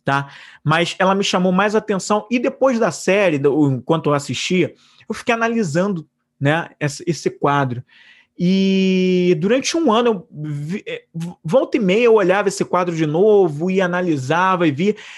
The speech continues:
e tentava captar que mensagem esse quadro queria trazer, né? O que que tava ali por trás? E me lembro quando tava assistindo a série, como a série é muito filosófica, né? Ela faz você refletir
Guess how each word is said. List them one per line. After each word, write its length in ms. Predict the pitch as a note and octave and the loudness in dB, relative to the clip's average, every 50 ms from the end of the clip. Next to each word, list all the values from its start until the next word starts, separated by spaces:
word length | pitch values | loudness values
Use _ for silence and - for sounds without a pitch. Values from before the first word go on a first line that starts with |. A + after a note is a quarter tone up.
| - - _ | -20 -8 _
e 80 | G#3 G#3 | -4 0
tentava 360 | A3 A#3 - A#3 A3+ A3+ A3+ | 0 0 0 0 0 0 0
captar 400 | A#3 - A3+ A#3 - - A3 G#3+ G#3+ | -2 -2 -4 -4 -4 -4 -4 -4 -4
que 180 | - - C4 | -4 -6 -6
mensagem 760 | C4+ C#4+ C#4 B3+ A#3+ - - - F#3 F#3 F#3+ F#3 E3+ F3+ F3 | -4 -2 -4 -4 -6 -6 -4 -2 -2 0 0 0 -2 -2 -2
esse 220 | F3+ - - D#3 - | -4 -4 -6 -10 -6
quadro 380 | _ - D#3 D#3+ D#3 D3 D#3 C#3+ | _ -2 0 0 0 -2 -8 -6
queria 340 | - D#3+ C#3+ C#3 C#3+ D3 | -2 -2 0 0 0 0
trazer, 580 | C#3 C#3+ D3 C#3 C#3 B2 A2+ A2+ A#2 A2+ G#2+ G#2 - _ _ _ _ _ _ _ _ - | -2 0 0 0 0 -2 -2 -4 -4 -4 -4 -6 -12 _ _ _ _ _ _ _ _ -2
né? 300 | C#3 C#3+ C#3 D3+ D3 - - - - - _ _ _ - | 0 0 0 0 -2 -6 -16 -20 -20 -20 _ _ _ -10
O 60 | E3+ | -2
que 120 | - F#4 | -2 0
que 120 | G4 - F#4+ | 0 0 -2
tava 280 | - - G#3+ A3 G#3 | 0 0 0 2 0
ali 140 | G3+ G3 G3+ | 0 0 -2
por 260 | G3 - - F#3+ F#3+ | -4 -2 -4 -4 -4
trás? 460 | - - - D#3+ E3+ F3 F3 D#3 C#3 | -4 -4 -2 0 0 2 0 0 0
E 80 | D3+ C#3+ - D#3+ | -2 -4 -4 -4
me 160 | D#3 D#3 E3 | -2 0 0
lembro 140 | F#3+ A3 - | 0 0 0
quando 180 | A3 G#3 F#3 | -2 -4 0
tava 160 | F3+ G3 F3+ | -2 0 0
assistindo 340 | F3+ F3+ - - - F3 D#3+ | -2 -4 -4 -6 -4 -2 -2
a 60 | D3+ | -2
série, 180 | C#3 - E3+ E3 | -2 -2 -4 -2
como 200 | - F3+ E3 D#3 | -2 -2 -4 -4
a 20 | |
série 200 | C#3 - D#3+ D#3+ | -2 -2 -2 -2
é 40 | D#3 | 0
muito 180 | C#3+ C#3+ C#3 - | -2 -4 -6 -10
filosófica, 760 | - D#3 D#3+ D#3 C3+ A2+ A2 C3 C3+ D#3 D#3+ - - - C3+ | -8 -4 -2 0 0 -2 -2 -2 -2 -2 -4 -4 -6 -6 -4
né? 80 | C3+ C#3 | -2 -2
Ela 100 | C#3 B2+ | -4 -4
faz 240 | - - D3+ D3+ | -2 -2 -2 -2
você 240 | C#3+ D3+ C#3+ - D#3 | -2 -4 -4 -2 0
refletir 500 | C#3+ C#3 C#3 - C3+ B2 - - D3+ D3 | 0 0 -2 -2 -6 -6 -2 -4 -4 -4